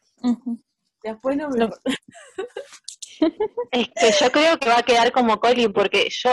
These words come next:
Speaker 3: a esta Eloise, la de la serie, yo creo que si lo tiene muy cerca a Colin, en algún momento se lo va a contar Eloise. Entonces no van a querer que Eloise se lo cuente a Colin. Así que para
Speaker 1: No.
Speaker 3: mí eso sí va a quedar igual.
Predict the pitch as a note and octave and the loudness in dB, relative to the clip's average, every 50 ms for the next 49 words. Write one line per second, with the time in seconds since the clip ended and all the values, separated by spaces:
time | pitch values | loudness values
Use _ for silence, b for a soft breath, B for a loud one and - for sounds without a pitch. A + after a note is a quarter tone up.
0 | - - F#3+ F#3+ F#3+ G#3 A3+ A3+ - - C#4 A#3 G#3 G#3 A3 A#3+ A#3+ A3+ G#3+ G#3+ | 2 4 4 4 4 4 2 0 -2 0 2 2 4 4 4 4 4 4 2 2
1 | G#3 - - F#3 F#3 F3+ F3+ F3 F3 F3+ F3 E3+ F3 - - G#3+ A3+ B3 C4+ C4+ | -2 -4 -4 -2 2 4 4 4 4 4 2 2 0 0 0 2 2 4 4 4
2 | B3 G#3+ G3 - b b b b b b b _ - - - A#3 A3+ A3+ G#3+ G#3+ | 4 2 0 -2 b b b b b b b _ -8 -4 0 2 4 4 2 2
3 | - F#3 - - G#3 F#3+ F3 F#3+ F#3 - A3 A3 G#3+ G#3+ G#3+ G#3 A3 A3+ A3+ A3+ | -2 -6 -8 -4 -2 0 0 0 0 2 0 0 0 0 -2 -2 -2 -2 -2 -2
4 | G#3+ - - A3+ G#3 G3+ - F3+ F3 F3 - G#3 A#3 A#3+ B3+ A#3+ - G3+ G3+ G3 | -4 -2 -2 0 0 0 0 0 0 0 0 0 0 2 0 0 0 -2 -2 -2
5 | F#3+ G3 G3+ G3+ G#3 G#3+ G#3+ - G3+ - G#3+ F#3 F#3 F#3 F3+ F3+ F#3+ F#3 F3+ - | 0 0 0 0 -2 -4 -8 -8 -8 -4 0 2 2 2 2 0 -2 -4 -4 -4
6 | G3 - - A3+ A3 G3+ E3+ F#3 F3 E3 F3 F#3+ _ - F#3+ F#3+ G#3+ G3+ F3 A3 | -4 -2 0 2 0 2 2 0 0 0 -2 -6 _ -20 -12 -8 -8 -6 -4 -4
7 | G#3 G3 G3 G3 G#3+ A3+ A3 G3+ G3 F#3+ F#3 F#3 F3+ - F#3 F#3 F3+ F#3 - G3 | -4 -2 0 0 2 2 0 -2 -2 0 -2 -2 -2 -4 -4 -4 -2 -4 -6 -8
8 | - - F3 F3+ F3 F3+ F3+ F#3 F3+ F3+ - E3+ E3+ - F3 E3+ E3+ E3 - G3 | -8 -6 -2 -2 -2 0 0 -2 -2 -2 -6 -12 -10 -8 -10 -10 -10 -10 -14 -14
9 | - - - G3 G#3+ G#3 G3 F3+ F3+ F3+ F#3+ A3 A3 A#3 A#3+ - A3+ - A3 G#3 | -14 -10 -4 -2 0 2 2 4 4 2 2 0 -2 -2 -2 -6 -8 -4 -2 0
10 | G3 F#3+ - - F#3 F3 F3 F3 E3+ E3 E3 D#3 - - | 0 0 0 -2 -2 -2 -2 -4 -6 -4 -4 -4 -4 -6